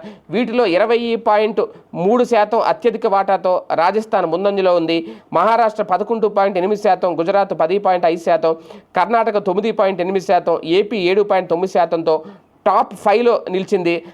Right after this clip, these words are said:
అలాగే ఇటీవల Institute for Energy Economics and Financial Analysis,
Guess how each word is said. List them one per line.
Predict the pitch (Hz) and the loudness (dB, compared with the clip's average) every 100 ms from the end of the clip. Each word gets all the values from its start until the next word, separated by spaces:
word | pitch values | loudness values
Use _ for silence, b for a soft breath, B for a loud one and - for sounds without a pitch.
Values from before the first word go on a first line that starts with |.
| B | B
అలాగే | 185 220 233 | 2 4 2
ఇటీవల | 196 220 226 | 0 0 0
Institute | 185 - 214 - 247 | 0 -4 -8 -2 -4
for | - 214 185 B B - 170 | 2 0 0 B B -4 2
Energy | 196 233 180 233 - | 2 2 0 -2 0
Economics | 175 220 214 208 - - | 0 2 2 0 -4 -4
and | 185 | -2
Financial | 180 180 208 202 214 190 226 | 0 2 2 0 -2 -2 0
Analysis, | 185 190 185 170 | 2 0 -4 -6